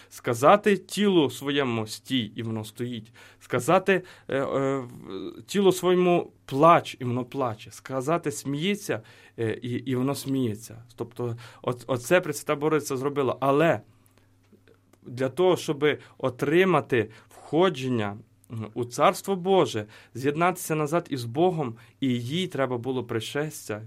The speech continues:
власне, чи-, тому воно і здійснилося через неї, Ісуса Христа, Господа нашого, для того, щоб виявити, е, відновлення оцієї присутності і життя із Богом. Бо тому що ми знаємо,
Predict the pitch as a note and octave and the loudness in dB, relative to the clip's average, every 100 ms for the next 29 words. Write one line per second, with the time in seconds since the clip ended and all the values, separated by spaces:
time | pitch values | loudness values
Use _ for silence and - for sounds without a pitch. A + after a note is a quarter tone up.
0 | A#2+ A2+ A2+ A2+ A2+ G2+ G#2+ - A#2+ G#2+ | -16 -14 -8 -6 -6 -8 -12 -8 -8 -8
1 | - A#2 A#2+ B2 B2 - A2+ A2 G2+ B2 | -8 -6 -4 -4 -6 -6 -8 -12 -10 -8
2 | C#3 A#2+ A2 G#2+ - - A2 A2 A#2+ C#3 | -6 -8 -12 -16 -20 -8 -6 -4 -4 -2
3 | B2+ A2 - - A2+ - D#3+ C3+ A2+ A2 | -4 -6 -10 -12 -8 -6 -4 -4 -4 -6
4 | G#2+ - E3+ C#3+ A#2 _ _ B2 D#3 D#3+ | -6 0 2 0 -4 _ _ -4 -4 -4
5 | C#3 A#2+ A2+ C3+ D3+ C#3+ B2 G#2+ - _ | -6 -4 -2 -4 -4 -4 -4 -6 -14 _
6 | A2 A#2+ C#3 D3+ D3+ C3 C3+ B2+ - - | -6 -2 0 0 -2 -4 -2 -2 -6 -18
7 | - G#2 A2+ D3 G3 F#3 E3 D3 C3+ G#2+ | -16 -6 4 6 8 6 4 2 0 -2
8 | A2 - _ - A2 A2 G2 F#2+ D#2+ C#2+ | -4 -20 _ -8 -6 -6 -6 -10 -12 -14
9 | A#2 B2 B2 B2+ D3 F3+ E3 D#3+ D3+ - | -10 -6 -2 0 2 2 2 0 -2 -4
10 | B2 - C#3 C3 B2 A#2+ D#3 E3 C#3+ - | -6 -6 -6 -6 -6 -6 -6 -6 -6 -8
11 | - A#2+ A#2+ A2+ A2 C3+ - A2+ G#2+ G#2 | -8 -6 -6 -8 -6 -4 -6 -8 -8 -8
12 | G#2+ A2+ _ _ - A#2 C#3+ F3 F3 D3+ | -10 -20 _ _ -10 -6 0 0 0 -2
13 | D#3 D#3 E3 D3+ B2+ | -2 0 0 0 0